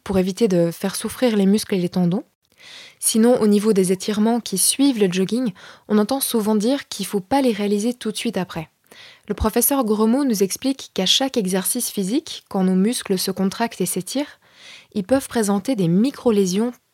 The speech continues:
qui sont tout à fait normales et qui expliquent pourquoi on a des courbatures le lendemain. Donc quand on récupère, en fait, ces micro-lésions se réparent, le muscle s'adapte et ses capacités s'améliorent. Mais du coup, le fait de s'étirer directement après une séance intensive,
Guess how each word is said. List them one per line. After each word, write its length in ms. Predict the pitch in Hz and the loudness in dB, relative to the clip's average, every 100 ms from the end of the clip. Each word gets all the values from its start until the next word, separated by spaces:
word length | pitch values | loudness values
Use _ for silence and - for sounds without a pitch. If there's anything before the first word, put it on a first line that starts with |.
| - | -10
qui 80 | 180 | -6
sont 160 | 185 | -6
tout 160 | 175 262 | -6 -6
à 80 | 220 | -4
fait 140 | 190 | -2
normales 340 | 170 165 190 311 _ - - - | -2 0 -2 -4 _ -20 -20 -4
et 80 | 208 | -2
qui 100 | 226 | 0
expliquent 400 | 220 - 302 - | -2 0 -4 -6
pourquoi 460 | - 233 - 269 294 | -8 -8 0 2 2
on 100 | 208 | 2
a 60 | |
des 80 | 196 | 0
courbatures 540 | 196 208 202 196 247 220 | 0 -2 -2 -2 -2 0
le 80 | |
lendemain. 400 | 190 180 170 160 _ _ _ _ _ - - - | 0 0 -2 -6 _ _ _ _ _ -20 -20 -6
Donc 120 | 208 | 0
quand 180 | 226 214 | 0 0
on 80 | 190 | -2
récupère, 540 | 196 202 185 247 247 | -2 -6 -2 0 0
en 40 | |
fait, 240 | 196 277 - | 0 -2 0
ces 140 | 202 | 0
micro-lésions 640 | 196 - 196 196 202 254 - | 0 -2 -2 0 0 -4 -6
se 180 | - | -4
réparent, 600 | 170 190 185 190 262 277 - - - - | -2 -2 -4 -2 -2 -4 -14 -20 -20 0
le 80 | 202 | 2
muscle 340 | 247 - 214 | 2 0 -4
s'adapte 560 | - 196 190 - - - | -2 -2 -2 -4 -10 -6
et 80 | 202 | -4
ses 140 | 180 202 | -2 -2
capacités 580 | 190 190 185 185 240 | -4 -4 -6 -4 -2
s'améliorent. 680 | 233 - 190 165 156 - - _ _ _ _ - - - _ - | -2 -2 0 0 -4 -10 -20 _ _ _ _ -20 -20 -20 _ -2
Mais 100 | 190 | 0
du 120 | 208 | 0
coup, 160 | 240 262 | 2 2
le 100 | 202 | 2
fait 180 | 226 | 2
de 80 | 190 | 2
s'étirer 500 | 185 214 - 214 240 | 0 -2 -2 0 0
directement 680 | 175 190 226 226 - 220 214 | 0 0 0 0 -2 0 0
après 220 | 190 202 | -2 -2
une 120 | 190 | -2
séance 360 | 185 202 202 202 | -2 -2 -2 -2
intensive, 560 | 185 170 175 240 226 | -4 -2 -4 -2 -4